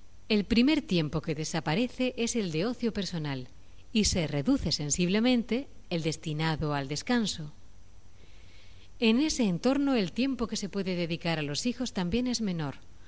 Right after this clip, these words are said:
por lo que se debe cuidar especialmente la calidad de la relación en ese breve espacio de tiempo que las madres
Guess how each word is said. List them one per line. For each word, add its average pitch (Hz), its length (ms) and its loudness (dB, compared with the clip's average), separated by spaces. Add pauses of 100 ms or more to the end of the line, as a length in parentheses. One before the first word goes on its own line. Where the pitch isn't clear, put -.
(240)
por 185 180 4
lo 175 140 4
que 180 120 -2
se 165 120 0
debe 190 280 2
cuidar 233 300 2
especialmente 202 840 2
la 190 220 0
calidad 151 420 0
de 254 140 -4
la 254 100 -2
relación 196 640 -2 (120)
en 214 140 0
ese 262 240 0
breve 202 320 0
espacio 156 420 -2
de 214 120 2
tiempo 220 460 2 (420)
que 220 120 6
las 170 200 2
madres 202 500 0